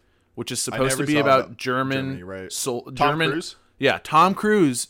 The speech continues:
Speaker 1: is the main character. English, speaks American English.
Speaker 2: Yeah.
Speaker 1: It's set in Germany. They're German, like, Gestapo generals.
Speaker 2: Right.
Speaker 1: It's insane, dude.
Speaker 2: Yeah.
Speaker 1: I hate that. And I've,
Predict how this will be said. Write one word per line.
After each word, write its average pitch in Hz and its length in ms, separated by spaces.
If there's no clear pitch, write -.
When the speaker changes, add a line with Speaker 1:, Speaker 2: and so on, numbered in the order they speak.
Speaker 1:
is 135 280
the 135 100
main 135 200
character. 120 480
English, 190 440
speaks - 400
American 175 440
English. 123 540
Speaker 2:
Yeah. 80 240
Speaker 1:
It's - 120
set 185 220
in 180 80
Germany. 151 320
They're 127 180
German, 151 520
like, 123 240
Gestapo 127 800
generals. 117 680
Speaker 2:
Right. 87 260
Speaker 1:
It's 151 240
insane, 190 520
dude. 101 220
Speaker 2:
Yeah. - 80
Speaker 1:
I 143 80
hate 190 340
that. 107 200
And 131 120
I've, 135 220